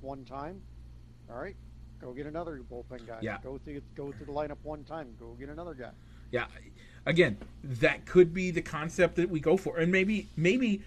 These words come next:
Speaker 2: and, and again, this is one of Kyle Hendricks's biggest strengths is when he's sandwiched between some heaters, right?
Speaker 1: Mm-hmm.
Speaker 2: So maybe if you do opener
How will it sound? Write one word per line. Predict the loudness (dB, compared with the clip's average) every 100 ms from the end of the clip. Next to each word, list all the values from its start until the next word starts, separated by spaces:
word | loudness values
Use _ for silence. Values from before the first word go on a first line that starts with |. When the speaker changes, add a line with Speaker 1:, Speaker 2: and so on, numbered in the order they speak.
| -6 4
Speaker 2:
and, | 4 4 -6 -16 -8 0
and | 2
again, | 4 4 4 4
this | 0 0
is | 0 0 -6 -16 -18 -18 -18 -18 -14 -6
one | -4 0
of | 2 0 -2
Kyle | -4 -2 -2 -2
Hendricks's | -2 -2 -2 -2 -2 -2 -4 -12 -2
biggest | 0 2 0
strengths | -2 0 0 -2
is | -2 0
when | 0
he's | 0 -2 -2 -6
sandwiched | -2 0 0 -2 -4
between | -4 0 0 2 0 -2 -6 -16 -16 -18 -20 -12
some | -2 2
heaters, | 4 4 2 -4 -10 0
right? | 2 2 0 -16 -16 -16 -16 -16 -14
Speaker 1:
Mm-hmm. | -12 -12 -14 -4
Speaker 2:
So | 4 6
maybe | 6 4 6 4 4 2 -4 -16 -16 -16 -16 -16 0
if | 2 4
you | 2
do | 4 6 6 4 2 -2 -18 -18 -18 -18 -16 -14 -2
opener | 2 6 8 8 6 4